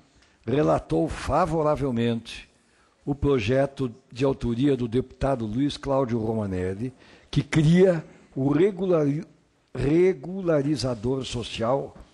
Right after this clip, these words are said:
e dá outras providências. Esse projeto foi concedido também vista ao deputado Francisquini, ao deputado Pedro Lupion,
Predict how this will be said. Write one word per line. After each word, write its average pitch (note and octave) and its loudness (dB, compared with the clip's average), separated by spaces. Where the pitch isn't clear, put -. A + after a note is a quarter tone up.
e C3+ -2
dá A#2+ 2
outras B2 2
providências. A2 -4
Esse - -6
projeto B2 -2
foi A#2 -2
concedido B2 -4
também B2+ -4
vista B2+ -2
ao B2 6
deputado A#2+ 0
Francisquini, G#2+ 0
ao A#2+ -4
deputado A#2 0
Pedro A#2 2
Lupion, B2+ -4